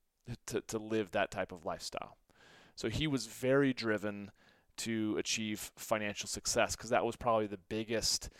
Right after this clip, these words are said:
pain, uh, pain point of, of his childhood, right?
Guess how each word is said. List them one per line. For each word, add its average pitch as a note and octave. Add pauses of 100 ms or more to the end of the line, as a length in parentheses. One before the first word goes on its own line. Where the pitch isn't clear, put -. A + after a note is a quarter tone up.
(320)
pain, B2 (500)
uh, G#2+
pain D#3+ (560)
point A#2
of, A2+
of A2
his G#3+
childhood, D2+ (260)
right? A2+